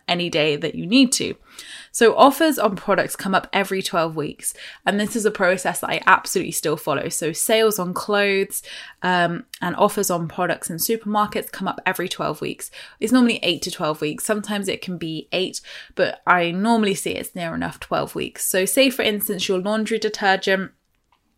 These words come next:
is half price in Tesco's, look at it in again in another twelve weeks' time, you're gonna see it on that exact same offer or better. So again, it's really just knowing when these offers are gonna come up on your products,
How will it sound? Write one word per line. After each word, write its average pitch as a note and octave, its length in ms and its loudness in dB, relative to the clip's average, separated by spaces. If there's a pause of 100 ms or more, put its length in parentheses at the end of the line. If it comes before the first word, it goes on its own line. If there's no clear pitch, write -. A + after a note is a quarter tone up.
(160)
is F#3+ 200 -2
half F#3 260 2
price F#3 260 4
in E3+ 120 -6
Tesco's, A3 580 2 (720)
look B3 280 8
at B3 60 4
it A#3 140 2
in G3+ 120 0
again F#3 360 2
in F#3 140 -6
another F#3+ 280 -2
twelve E3+ 340 -2
weeks' D#3+ 160 -4
time, A3 400 0
you're F3+ 140 -2
gonna E3+ 260 -4
see F3 180 -4
it D#3+ 140 -4
on E3 140 -4
that D#3+ 160 2
exact - 380 -4
same D#3 260 -6
offer D#3+ 260 -6
or F3 240 -4
better. - 500 -2 (420)
So G3+ 500 4 (280)
again, G3+ 500 4
it's G3+ 240 -2
really A3+ 220 6
just A3+ 240 2
knowing F#3+ 600 2
when G#3+ 300 4
these A3 260 0
offers F#3 380 -2
are F3 40 -8
gonna E3+ 180 -8
come F3+ 200 -8
up E3+ 200 -6
on E3 80 -6
your D#3+ 100 -2
products, - 640 2